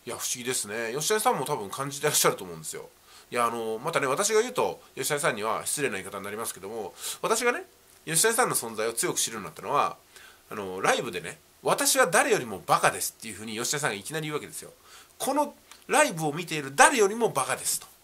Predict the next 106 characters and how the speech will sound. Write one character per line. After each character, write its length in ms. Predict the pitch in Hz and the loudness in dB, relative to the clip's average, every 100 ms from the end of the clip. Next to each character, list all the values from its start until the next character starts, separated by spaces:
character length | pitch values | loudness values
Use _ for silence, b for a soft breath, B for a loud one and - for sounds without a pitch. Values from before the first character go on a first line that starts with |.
| _ - | _ -10
い 80 | |
う 40 | 139 | -8
ふ 80 | 127 | -6
う 20 | |
に 80 | 98 | -6
言 80 | |
う 40 | 98 | -6
わ 60 | |
け 80 | 92 | -6
で 60 | 76 | -10
す 100 | - | -14
よ。 80 | - _ _ - - | -16 _ _ -20 -2
「漢 180 | - 240 | 2 2
字 120 | 247 | 2
も 160 | 269 208 | 0 -2
書 60 | - | -2
け 100 | - | -6
ま 140 | 110 | -4
せ 100 | 226 | -4
ん。 60 | - | 0
暗 220 | - 196 | 0 2
算 160 | 185 180 | 0 0
も 80 | 160 | -2
で 80 | 139 | -8
き 100 | 120 | -6
ま 120 | 107 | -6
せ 80 | 104 | -8
ん」 40 | - | -12
と。 80 | - B B B B | -20 B B B B
で、 180 | 151 143 139 | -4 -2 0
「字 80 | |
も 140 | 233 190 | 2 2
間 100 | 104 | 2
違 280 | - 107 98 | -2 -4 -4
え 20 | |
ま 100 | - | -8
す」 60 | - | -12
と 60 | |
か 80 | - | -10
ね、 100 | 143 | -6
い 60 | 202 | 2
ろ 140 | 214 | 4
い 20 | |
ろ 60 | 196 | 4
言 100 | 180 | 2
う 20 | |
わ 80 | 143 | 0
け 80 | 92 | -2
で 60 | |
す 100 | - | -12
よ 60 | - | -14
ね。 80 | 147 - _ B B - 123 | -16 -20 _ B B -12 0
こ 100 | 196 | 2
れ 80 | 254 | 2
ほ 80 | |
ど 80 | 277 | 2
ま 80 | 277 | 0
で 80 | 175 | 0
に 60 | |
自 140 | 120 117 | -2 -6
分 200 | 120 123 | -4 0
を 100 | 143 | 0
ど 140 | 143 | 0
ん 20 | |
ど 80 | 127 | -2
ん 20 | |
ど 100 | 120 | -4
ん 20 | 110 | -4
ど 60 | |
ん 20 | 101 | -6
落 80 | 113 | -4
と 60 | |
す 140 | 127 107 | -4 -4
人 140 | - | -8
っ 20 | |
て 100 | 98 92 | -12 -14
の 40 | |
も 220 | 92 113 | -8 -6
ま 40 | 101 | -6
あ 80 | |
珍 160 | 107 120 | -6 -4
し 120 | 117 120 | -2 -2
い 40 | |
な 120 | 95 | -6
と 100 | 92 | -8
思 100 | 90 | -12
っ 20 | |
た 80 | 78 | -14
ん 40 | - | -16
で 60 | |
す 40 | - | -16
よ。 80 | - - B B - | -18 -20 B B -2
大 180 | 226 220 | 0 2
抵 100 | 220 | 2
は 60 | |
ブ 80 | 170 | 2
ラ 140 | 175 | 0
ン 60 | 175 | 0
デ 60 | 165 | -4
ィ 80 | |
ン 40 | 165 | -8
グ 100 | 165 | -8
と 100 | 160 | -4
い 120 | 131 | -4
う 40 | |
と、 380 | - 127 107 80 | 0 0 0 -2